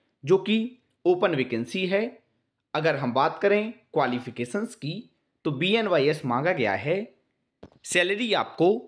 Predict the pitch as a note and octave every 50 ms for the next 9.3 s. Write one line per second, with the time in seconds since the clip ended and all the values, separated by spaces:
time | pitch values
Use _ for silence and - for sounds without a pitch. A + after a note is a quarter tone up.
0 | - - - - F3 F3 - A3 A3 F#3 D3+ B2 B2+ B2+ A#2+ A#2 A2 - B2 A#2
1 | - A#2 A2 A2 C#3 D#3 C3+ A2 - F#3+ G3 B3+ - _ - B2 A#2 E3 F#3 D#3+
2 | D3+ A2+ G#2 G2+ G#2 B2 D3 F3 G3+ A3+ - _ _ _ _ _ _ _ _ _
3 | _ _ _ _ _ _ _ _ _ _ _ _ _ _ _ _ _ _ _ _
4 | _ - C#3 D#3 D#3 D3 F#3 G3+ G3+ - A#3 A#3+ A#3 - - - D3 C#3 D3+ E3
5 | F3+ A3 A3 - D#3 A2+ A2 A#2+ C3+ F3+ F#3+ - - - C#3+ C#3+ - - B2+ -
6 | A2+ A2 A#2 - F#3 F#3 C#3 C3+ E3 F#3+ B3+ B3 - _ _ _ _ _ _ _
7 | _ _ G3 G3+ - - - G3+ - D#3+ F3 F3+ G3+ - - - - C3 B2+ -
8 | F3 E3 C3+ - - G3 - - - C3 C#3+ - - G3 D#3 D3 B2 A2 G#2+ G#2+
9 | D3 F3 G3+ A3 G#3+